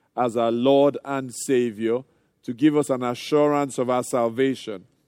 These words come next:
um, to be there for us, Father, uh, to guide us by your Spirit, to, to protect us, provide for us. The list is endless. We say thank you, Heavenly Father.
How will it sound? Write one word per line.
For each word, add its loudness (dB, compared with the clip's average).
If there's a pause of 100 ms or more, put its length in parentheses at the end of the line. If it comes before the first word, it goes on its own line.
(440)
um, 2
to -2
be 4
there 6
for 2
us, 0
Father, -2 (460)
uh, 2
to -8
guide 4
us 2
by -2
your -2
Spirit, -2
to, -6 (400)
to -2 (220)
protect 0
us, 0
provide 0
for -2
us. -6
The -4
list 0
is -6
endless. -6 (320)
We 0
say 2
thank -4
you, 0
Heavenly -4
Father. -8